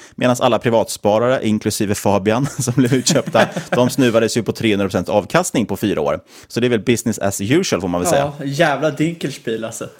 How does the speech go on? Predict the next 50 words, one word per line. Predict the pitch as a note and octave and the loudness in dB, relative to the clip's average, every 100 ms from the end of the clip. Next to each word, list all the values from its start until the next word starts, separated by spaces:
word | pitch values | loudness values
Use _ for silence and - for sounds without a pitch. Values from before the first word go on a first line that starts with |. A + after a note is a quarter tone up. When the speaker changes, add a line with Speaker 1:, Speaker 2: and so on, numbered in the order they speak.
| _ | _
Speaker 1:
En | D3+ E3 | 0 0
kul | - F#3 | 4 4
liten | E3+ E3 D3 - | 4 2 0 0
side | - - E3 D#3 A#2+ | 0 2 0 0 0
note | A2 F2+ - - | 2 2 -2 -2
är | A2+ | 0
ju | G#2+ A2 | 2 2
att, | G#2 - | 2 2
eh, | G#2+ A2 | 2 4
Nordnet | B2+ C3 B2 | 2 2 0
tycks | C3 - | -2 -2
ha | |
gått | A2+ A2+ | -2 2
ut | D3+ - | 0 0
nu | |
på | G#2+ | -2
bred | G2+ G#2+ G2+ | 0 0 0
front | G#2 F#2+ | -4 -4
med | - | -2
annonsering, | A2 A2 - G#3 G2+ F2+ | 0 0 -2 0 0 -2
kanske | C3+ A2 - C3+ - | -2 -2 0 -2 -2
för | - A2 | -2 -2
att | G2+ | 0
jobba | G#2 A#2+ | 0 0
upp | D3 G2 | 0 -2
just | F2+ | -4
användarsiffrorna | F#2+ F2+ F2 C3 B2 A2 | -4 -4 -6 -6 -6 -6
inför | F#2 G2 | -6 -6
noteringen. | F2+ D#3 B2 F2 F#2 _ - - - | -6 -2 -2 -2 -6 _ -20 -20 -8
Men | C#3 E3 A2+ | 0 2 2
jag | A#2+ | 2
har | D3 C#3+ | 2 2
noterat | C#3+ E3 D3 | 0 0 0
att | C3 | 0
man | B2 A#2+ | 0 0
under | A#2 A2+ | 0 0
en | |
tid | A2 A#2+ | -2 -2
nu | G#2+ | -2
sponsrat | - B2+ G#2 G#2+ | -2 -2 -2 -4
Alex | - A#2 A#2 - - | 0 0 0 -6 -8
och | |
Sigges | - D#3+ A2 A2 - | -2 -2 0 -2 -2
podcast, | F3+ F3 - F#2 - | -2 -2 -2 -4 -2
det | A2 | -4
är | |
alltså | G#2+ A2 | -6 -4
Sveriges | A2+ G2+ | -2 0
största | G#2+ - F#2+ | -2 -4 -4
podcast | A#2 G2 G2+ F#2 | -4 -4 -4 -6